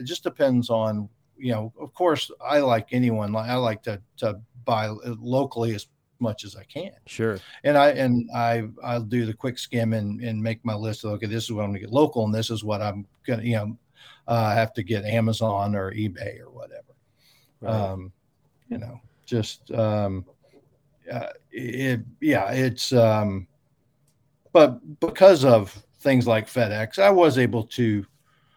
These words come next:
Speaker 1: uh, utilize, you know, even as far back as the mid nineties, you know, uh, uh, Los Angeles resources.
Speaker 2: Right.
Speaker 1: You know,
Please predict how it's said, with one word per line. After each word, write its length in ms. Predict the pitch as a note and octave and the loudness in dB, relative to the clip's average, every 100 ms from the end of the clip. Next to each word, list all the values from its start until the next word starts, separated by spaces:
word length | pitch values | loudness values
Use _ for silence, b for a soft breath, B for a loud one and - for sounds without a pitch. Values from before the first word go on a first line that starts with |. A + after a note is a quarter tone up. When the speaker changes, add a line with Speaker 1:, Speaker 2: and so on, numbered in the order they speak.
| _ _ _ - | _ _ _ -4
Speaker 1:
uh, 240 | B2+ A2 G#2+ | 0 0 2
utilize, 840 | A#2+ A#2+ A2 G#2+ G#2 G#2 - - _ _ | 0 0 2 2 0 -4 -10 -14 _ _
you 120 | B2+ | -6
know, 120 | A#2 A2 | -4 -2
even 300 | B2 A#2+ A2 | 0 2 0
as 300 | G2+ - - | -2 -8 -10
far 220 | - B2 A2 | 0 2 2
back 380 | A#2+ G#2+ G#2+ | 2 0 -2
as 220 | G#2+ G2+ - | -4 -6 -6
the 120 | G#2+ | -2
mid 260 | A2 G#2 | -2 -2
nineties, 600 | G#2 G#2+ D3 B2 G2+ G#2+ | -2 0 0 0 -4 -8
you 120 | A#2+ A#2+ | -4 -2
know, 160 | A2 | -2
uh, 400 | A2+ A2+ G#2+ G#2 G#2 - - - _ A2+ | -2 -2 -2 -6 -12 -18 -16 -16 _ -10
uh, 260 | A#2+ A2+ G#2+ A2+ - | -8 -8 -10 -14 -10
Los 340 | B2+ A#2+ A2 | -4 -2 -2
Angeles 560 | A2+ A2 G#2 G2+ G#2 - | -2 -2 -4 -8 -12 -8
resources. 760 | A2 A#2+ G2+ - - - - - | -4 -4 -6 -14 -18 -18 -20 -10
Speaker 2:
Right. 340 | G#2+ G2+ F#2 | -8 -6 -6
Speaker 1:
You 80 | A2+ | -8
know, 120 | G#2+ | -10